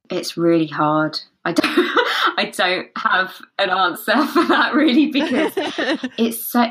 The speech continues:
Speaker 1: yeah, it's really difficult. It's something I've struggled with a lot. I think I was quite naive when I was pregnant, and a lot of people said to me,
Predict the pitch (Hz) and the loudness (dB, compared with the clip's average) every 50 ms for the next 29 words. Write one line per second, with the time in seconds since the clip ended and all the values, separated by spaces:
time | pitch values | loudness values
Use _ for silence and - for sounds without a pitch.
0 | - _ - 208 - 214 214 208 196 190 185 180 180 - - 214 214 214 208 185 | -4 _ -10 -10 -6 -4 -2 0 2 2 2 0 -2 -4 -2 -2 -2 -2 -2 -2
1 | - 185 185 185 185 - - - 156 - - - 185 170 - 175 170 160 165 160 | -2 -2 -2 -4 -12 -12 -8 -6 -6 -6 -4 -6 -6 -6 -4 -4 -2 -2 -2 -2
2 | 156 - - - 170 160 160 - 165 156 151 151 147 151 143 151 147 - - - | -4 -6 -6 -2 -2 -2 0 -2 -4 -4 -4 -4 -4 0 2 2 2 2 0 -2
3 | - 196 190 190 - - 175 165 160 160 - - - _ - - - 180 - - | -2 -4 -4 -2 0 0 0 2 2 0 -2 -4 -14 _ -10 0 2 2 2 2
4 | 156 160 156 156 160 160 151 147 147 - 151 147 147 143 143 - - _ - 156 | -2 -2 0 0 0 0 0 -2 -4 -4 -4 -2 -2 -4 -4 -8 -10 _ -6 -6
5 | 147 - 131 113 - - - - - - - _ _ _ _ _ 160 165 151 147 | -4 -4 -6 -6 -6 -6 -6 -6 -8 -10 -14 _ _ _ _ _ -2 -2 0 0
6 | 147 147 147 165 165 180 - 156 - - 170 147 147 147 143 143 - - _ _ | -2 -2 0 2 2 4 2 2 2 0 -2 0 0 -2 -2 -2 -6 -10 _ _
7 | - - 156 147 151 - - 151 147 143 143 147 147 147 147 | -4 -2 -2 -2 -2 -6 -6 -4 -4 -2 -2 0 0 -2 -2